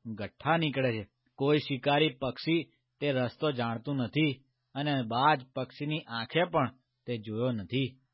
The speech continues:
મદોન્મત્ત પશુના પગ ત્યાં પડ્યા નથી અને વિકરાળ સિંહ પણ ત્યાં થઈને ગયો નથી.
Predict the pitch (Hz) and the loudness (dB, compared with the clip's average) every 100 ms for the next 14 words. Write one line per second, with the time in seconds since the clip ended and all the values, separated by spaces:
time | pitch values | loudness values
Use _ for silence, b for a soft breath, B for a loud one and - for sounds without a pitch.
0 | _ 113 127 156 156 165 160 139 - 127 | _ -4 0 2 2 2 2 0 -4 -8
1 | - 156 160 143 120 135 147 - 143 127 | -6 -4 0 -2 -2 -4 -4 -4 -6 -6
2 | - 98 107 139 135 156 156 - _ _ | -8 -6 -4 -2 2 2 0 -6 _ _
3 | - 143 156 120 120 - 120 143 151 139 | -4 0 0 0 -4 -4 2 4 4 0
4 | - 131 165 143 - _ _ 143 139 - | -2 0 0 -2 -8 _ _ -4 -4 -2
5 | 131 143 127 131 127 107 110 120 98 117 | -2 0 -2 -2 -2 -4 -4 -4 -4 -2
6 | 135 | -2